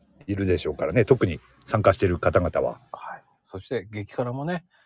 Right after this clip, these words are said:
Speaker 2: えー、サムネ変わっていきますからね。募集してますからね。
Speaker 1: あ、そうですね。うんうん。
Speaker 2: まあ、面白い方、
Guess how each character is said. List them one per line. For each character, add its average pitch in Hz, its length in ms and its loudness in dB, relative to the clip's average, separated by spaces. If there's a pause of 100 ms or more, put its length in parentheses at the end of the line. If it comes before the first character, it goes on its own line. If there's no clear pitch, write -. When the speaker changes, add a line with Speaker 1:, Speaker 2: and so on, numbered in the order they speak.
(160)
Speaker 2:
え 69 120 -8
ー、 - 40 -10
サ - 160 -10
ム 90 100 -6
ネ 87 160 -6
変 107 100 0
わ 131 80 -2
っ - 20 -18
て 139 100 -6
い 127 60 -6
き 131 80 -10
ま 123 100 -4
す - 80 -10
か - 80 -10
ら 90 80 -10
ね。 110 160 -2
募 107 140 -2
集 139 160 -4
し - 60 -8
て 151 60 -4
ま 139 100 0
す 151 100 10
か - 140 -8
ら 120 60 -8
ね。 120 140 -4
Speaker 1:
あ、 - 120 -20
そ 185 80 8
う - 20 6
で 131 60 2
す - 140 -4
ね。 107 280 -2 (100)
う 104 60 -4
ん 127 40 0
う 131 40 0 (380)
ん。 - 80 -12 (420)
Speaker 2:
ま 147 140 -4
あ、 143 440 0
面 135 220 0
白 135 360 -4
い 131 60 -4
方、 127 260 -2